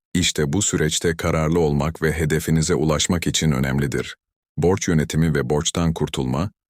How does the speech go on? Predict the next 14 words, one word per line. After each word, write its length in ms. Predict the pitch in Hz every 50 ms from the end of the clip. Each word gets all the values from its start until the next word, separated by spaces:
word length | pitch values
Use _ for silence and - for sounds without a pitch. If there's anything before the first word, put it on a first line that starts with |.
| _ _ -
finansal 500 | - 90 82 78 78 76 - - 90 87
özgürlüğe 520 | 80 78 71 71 73 73 73 73 76 78
ulaşmanın 640 | 69 71 78 69 69 69 - 80 80 78 80 80 - -
önemli 360 | 78 76 73 71 76 80 -
adımlarından 760 | - 76 76 76 69 67 67 67 67 67 65 69 67 67 64
biridir. 420 | 65 67 65 64 62 58 - - - _ _ _ _ _ _ _ _ _ -
Doğru 220 | 85 85 90 101
stratejileri 680 | - - - - 78 78 85 76 - 76 67 71 71 73
uygulayarak 760 | - 73 76 71 - 71 65 67 64 62 67 80 82 - - _ _ _ _ _ _ -
borçlarınızı 640 | 78 76 73 - - 78 76 73 73 71 - 87 -
etkili 400 | 73 80 - - 80 85 82 82
bir 100 | 76 -
şekilde 420 | - - 71 - 73 69 65 71
yönetebilir 680 | 69 67 69 69 69 - 76 65 67 65 73 - -